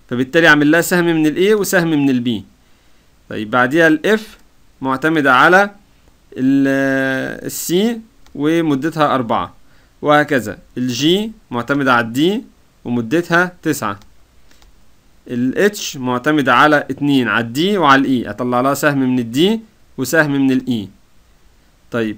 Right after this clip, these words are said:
كده خلصت الشبكة، بس عندي التلاتة الأخرانيين دول G و H و F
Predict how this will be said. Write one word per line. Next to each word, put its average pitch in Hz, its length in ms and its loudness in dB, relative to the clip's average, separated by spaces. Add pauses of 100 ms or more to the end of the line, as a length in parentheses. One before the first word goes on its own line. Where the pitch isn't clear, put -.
كده 190 400 6
خلصت 202 400 0
الشبكة، 123 520 -2 (240)
بس 127 260 -4
عندي 165 540 2
التلاتة 170 440 2
الأخرانيين 156 580 0
دول 180 240 2
G 151 120 -6
و 185 180 0
H 180 300 -4
و 180 260 0
F 208 40 -4